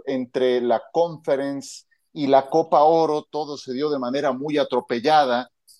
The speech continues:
y, eh, como que faltaba poner algunas cosas en contexto. Hoy pretenden hacerlo. Iremos con León Lecanda también para conocer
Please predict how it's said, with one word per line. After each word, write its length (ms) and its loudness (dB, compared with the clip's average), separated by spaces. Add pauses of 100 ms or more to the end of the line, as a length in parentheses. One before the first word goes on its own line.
y, 500 2
eh, 440 -10
como 180 0
que 100 -2
faltaba 760 6
poner 240 -4
algunas 380 -8
cosas 320 -6
en 100 -4
contexto. 720 0 (120)
Hoy 480 0
pretenden 460 -4
hacerlo. 420 0
Iremos 320 -6
con 120 -8
León 200 -4
Lecanda 340 -6
también 300 -8
para 160 -6
conocer 520 0